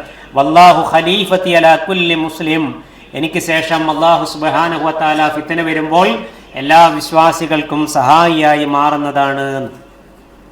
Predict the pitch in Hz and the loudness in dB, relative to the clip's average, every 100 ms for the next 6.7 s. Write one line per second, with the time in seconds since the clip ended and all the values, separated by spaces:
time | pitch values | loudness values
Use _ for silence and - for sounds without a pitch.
0 | - - - - - - - - - 208 | -20 -20 -20 -20 -20 -20 -20 -20 -2 4
1 | 214 190 220 240 247 - 196 208 208 202 | 6 8 6 4 2 4 6 6 6 4
2 | 208 202 202 190 180 170 170 - 185 185 | 4 4 4 4 2 2 -2 4 4 4
3 | - - 185 180 180 170 160 147 - - | 0 -2 -2 0 0 0 2 0 0 -2
4 | 180 185 - - - 208 - 208 - 214 | 0 0 -2 -4 -4 -4 -2 -4 0 0
5 | 208 190 180 175 - 165 180 202 196 190 | 0 0 -2 -2 2 2 4 2 2 0
6 | 175 170 170 165 160 156 143 | 0 0 0 2 2 0 -2